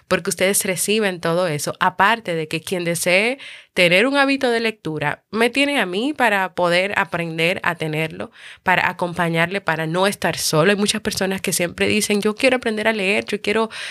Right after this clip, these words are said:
poder leer más libros". Bueno, pues aquí durante cinco años han tenido esta oportunidad. Yo no sé si la han estado aprovechando porque no siempre hay un feedback o una retroalimentación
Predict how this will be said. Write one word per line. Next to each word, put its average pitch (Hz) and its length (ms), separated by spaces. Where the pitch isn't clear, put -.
poder 196 280
leer 214 200
más 202 240
libros". 190 420
Bueno, 165 420
pues 175 200
aquí 190 460
durante 190 380
cinco 208 420
años 165 420
han 170 160
tenido 190 320
esta 175 160
oportunidad. 160 720
Yo 185 120
no 240 120
sé 240 120
si 233 160
la 185 280
han 185 140
estado 180 340
aprovechando 175 680
porque 156 460
no 170 120
siempre 175 400
hay 165 200
un 170 100
feedback 170 720
o 156 120
una 160 240
retroalimentación 156 1300